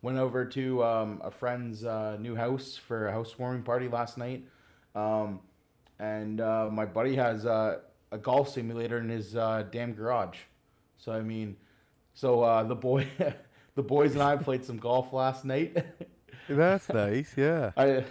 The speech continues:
Speaker 1: I know the girlfriends and wives weren't too happy about it, but
Speaker 2: Hey, that's
Speaker 1: I
Speaker 2: fine.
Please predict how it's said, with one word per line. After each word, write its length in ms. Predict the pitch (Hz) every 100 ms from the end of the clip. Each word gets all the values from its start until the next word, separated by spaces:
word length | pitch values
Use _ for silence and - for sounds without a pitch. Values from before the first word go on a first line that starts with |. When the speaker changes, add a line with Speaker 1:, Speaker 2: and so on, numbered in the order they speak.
| - -
Speaker 1:
I 100 | 139
know 160 | 151 160
the 240 | 151 143
girlfriends 560 | 135 139 143 147 143 131
and 160 | 123
wives 320 | 120 131 147 113
weren't 240 | 113 113
too 160 | 120 104
happy 360 | 104 110 120
about 260 | 110 110 120
it, 180 | 151 147
but 240 | 107 104
Speaker 2:
Hey, 360 | - 117 117 107
that's 180 | 104 101
Speaker 1:
I 80 | 120
Speaker 2:
fine. 300 | 98 90